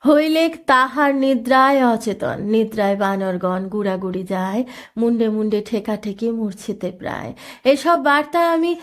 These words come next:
শুনি চর মুখে, রাত্রি যোগে গেলাম যে কেহ নাহি দেখে। বানর ওপরে আগে করি হানাহানি,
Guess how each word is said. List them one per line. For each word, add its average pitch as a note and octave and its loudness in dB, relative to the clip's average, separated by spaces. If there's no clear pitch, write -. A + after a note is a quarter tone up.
শুনি D#4+ 4
চর B3+ 2
মুখে, F3+ -6
রাত্রি G#3 -4
যোগে G3+ -4
গেলাম G#3+ 0
যে A3 -6
কেহ C4+ 0
নাহি A3+ -2
দেখে। - -10
বানর D4 2
ওপরে D#4+ 4
আগে D4+ 2
করি D4+ 4
হানাহানি, C4+ -2